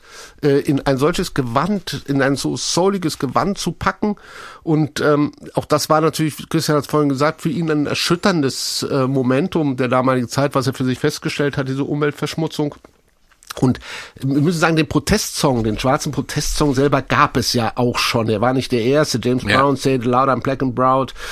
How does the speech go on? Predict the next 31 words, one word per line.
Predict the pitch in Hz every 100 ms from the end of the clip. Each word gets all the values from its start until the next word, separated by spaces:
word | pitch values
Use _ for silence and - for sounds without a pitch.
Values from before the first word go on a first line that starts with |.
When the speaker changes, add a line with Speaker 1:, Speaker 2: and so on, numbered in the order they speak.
| - -
Speaker 1:
äh, | 143
Edwin | 139 156 147 131
Starr, | - 143 143 131
War, | 127 147 147 139 - - - -
äh, | 131 131 135 120
selbst | 147 151 -
so, | - 151 135
äh, | 123 - 127
Sam | - 147 -
Cooke, | 190 -
A |
Change | - 160 156
Is | 131
Gonna | 147 151 135
Come. | - 135 107
Das | 117 117
alles | - 175 -
gab | 151 160 147
es | -
schon. | 120 107
Aber | 104 123
er | 175 196
hat | 196
mit | 180
diesem | 160 147 131
Werk | 147 185
ja | 165 135
einen, | 131 131 - - - - - -
einen, | 131 127 123 127
einen | - -
Protest | 143 - 226 254 - -